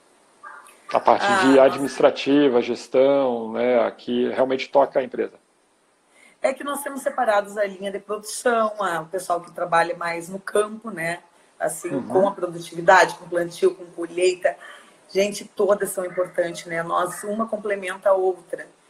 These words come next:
Speaker 2: Então, tem a parte de produção, daí nós temos a parte do recebimento, então tem a parte administrativa.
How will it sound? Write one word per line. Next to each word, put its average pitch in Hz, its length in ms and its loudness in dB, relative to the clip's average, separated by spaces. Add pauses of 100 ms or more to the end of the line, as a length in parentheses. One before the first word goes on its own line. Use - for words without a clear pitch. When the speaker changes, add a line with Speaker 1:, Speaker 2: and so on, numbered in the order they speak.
(140)
Speaker 2:
Então, 170 200 -4
tem 175 140 -4
a 175 40 -4
parte 170 300 0
de 175 60 -6
produção, 170 680 0
daí 165 120 0
nós 165 180 -8
temos 170 200 -8
a 170 60 -2
parte 160 300 -4
do 165 80 -12
recebimento, 165 1000 -8
então 160 460 -6
tem 175 140 -2
a 165 60 -4
parte 165 260 2
administrativa. 165 1000 -4